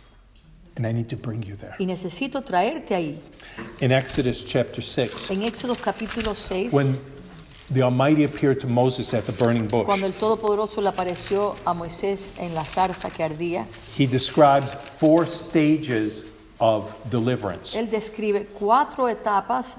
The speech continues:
Speaker 2: del rescate.
Speaker 1: And that's why we take four cups at
Speaker 2: Por eso
Speaker 1: Passover.
Speaker 2: tomamos cuatro copas de vino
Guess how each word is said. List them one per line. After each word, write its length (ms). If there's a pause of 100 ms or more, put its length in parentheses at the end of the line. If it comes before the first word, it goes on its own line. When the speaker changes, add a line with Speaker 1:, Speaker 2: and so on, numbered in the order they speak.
(140)
Speaker 2:
del 480
rescate. 560 (380)
Speaker 1:
And 180
that's 240
why 160
we 120
take 240
four 280
cups 280
at 80
Speaker 2:
Por 200
eso 240
Speaker 1:
Passover. 40
Speaker 2:
tomamos 420
cuatro 400
copas 560 (340)
de 140
vino 400